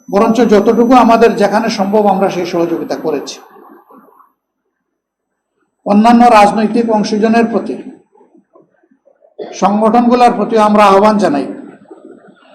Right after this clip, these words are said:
যে এই সরকার যেহেতু আমাদের সকলের সরকার, আসুন আমরা সবাই মিলে তাকে সহযোগিতা করি। সবাই মিলে যদি সহযোগিতা করি আর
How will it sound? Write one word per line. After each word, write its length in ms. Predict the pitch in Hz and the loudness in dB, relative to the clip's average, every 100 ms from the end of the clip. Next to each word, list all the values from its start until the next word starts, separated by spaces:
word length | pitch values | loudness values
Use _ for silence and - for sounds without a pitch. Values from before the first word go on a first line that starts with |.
| - _ _ | -20 _ _
যে 80 | 202 | 2
এই 100 | 214 | 2
সরকার 360 | 208 202 202 240 | 2 0 2 2
যেহেতু 240 | 220 226 233 | 2 2 2
আমাদের 300 | 214 214 214 | 2 2 0
সকলের 440 | - 175 208 226 - | -2 -2 0 2 2
সরকার, 340 | - - - - - - _ _ _ _ - - | 0 -4 -6 -12 -16 -20 _ _ _ _ -20 -4
আসুন 260 | 202 233 233 | -2 0 0
আমরা 220 | 220 214 | 0 0
সবাই 300 | - 196 226 | 0 2 2
মিলে 220 | 208 202 | 2 2
তাকে 220 | 208 - 185 | 0 -2 -4
সহযোগিতা 500 | 180 160 151 139 123 | -4 -4 -4 -8 -10
করি। 200 | - - - - - _ - - _ 269 - - _ _ _ - - - | -12 -16 -20 -20 -20 _ -20 -20 _ -20 -20 -20 _ _ _ -20 -20 -18
সবাই 280 | - 190 240 | 0 4 6
মিলে 200 | 254 247 247 | 6 6 4
যদি 180 | 240 262 | 2 2
সহযোগিতা 520 | 247 240 233 233 226 | 2 2 0 0 0
করি 180 | 208 214 | 0 2
আর 100 | 214 | 0